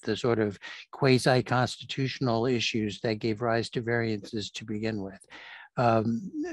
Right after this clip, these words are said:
so if it could be done as a special permit, and, and that is open to us, I think it would be a preferable way to go.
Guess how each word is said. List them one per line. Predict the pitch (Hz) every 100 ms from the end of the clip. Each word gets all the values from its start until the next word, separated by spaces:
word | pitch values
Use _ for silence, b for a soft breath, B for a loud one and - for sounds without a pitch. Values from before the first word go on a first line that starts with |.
| 359 339
so | - 143 127 135 -
if | 330 320 143 185
it | -
could | 240 214
be | 170
done | 139
as | 117 107 117
a |
special | - 117 110 123
permit, | - 117 113 113 - - 359 285
and, | 131 120 139 - - b b b _ - 440 320 415 359 349 349 -
and | 120
that | 135
is | 131 160
open | 202 202 127
to | 127 107
us, | 113 -
I | - -
think | 113 117 123
it |
would | 107 104
be | 113
a | 98
preferable | 120 110 120 104 104
way | 110
to | 101
go. | 110 107